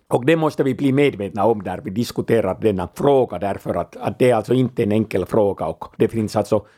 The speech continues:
så många fördomar att nästan, mm, skulle jag säga att,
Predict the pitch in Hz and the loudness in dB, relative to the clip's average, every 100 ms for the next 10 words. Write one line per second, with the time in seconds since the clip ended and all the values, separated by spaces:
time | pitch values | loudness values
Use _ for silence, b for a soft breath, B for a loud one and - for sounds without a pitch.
0 | b - 226 170 165 143 123 135 113 143 | b 0 4 4 4 0 0 0 2 2
1 | 180 139 104 87 90 98 113 - 113 98 | 4 2 -2 -6 -6 -2 -2 0 -2 -2
2 | - 110 107 110 - 120 - - 202 120 | -4 -2 -2 -2 0 0 0 0 2 4
3 | 101 | 2